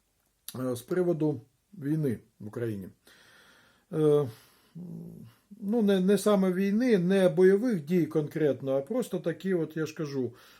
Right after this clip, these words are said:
е, думки вголос, мислі вслух. Е,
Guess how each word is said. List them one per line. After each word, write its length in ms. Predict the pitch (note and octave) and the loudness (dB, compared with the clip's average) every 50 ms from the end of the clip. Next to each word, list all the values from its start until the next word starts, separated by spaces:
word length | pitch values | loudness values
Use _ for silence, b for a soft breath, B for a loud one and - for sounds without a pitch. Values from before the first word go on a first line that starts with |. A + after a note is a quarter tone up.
| b b | b b
е, 280 | D3 C3+ C3+ B2+ B2+ B2 B2 A#2 - _ - | -2 -2 0 0 -2 -4 -6 -10 -12 _ -8
думки 380 | B2+ D#3+ F3 F#3 F3 - E3+ | -4 -2 0 0 0 0 0
вголос, 680 | C3+ B2+ C3 E3+ G3+ G3 F3 D3+ - - - - - _ - | 0 0 2 4 4 6 6 4 2 -2 -12 -18 -18 _ -6
мислі 280 | D3+ E3+ D#3+ - D#3 | -4 -4 -2 -2 -4
вслух. 440 | C#3+ - - D#3+ D3+ C3+ A#2+ - - b b b b b b b b b b b - | -6 -4 -2 -2 0 0 -2 -4 -10 b b b b b b b b b b b -6
Е, 380 | D3 C#3 C3+ C3 C3 C3 C3 | -2 0 0 0 0 0 -2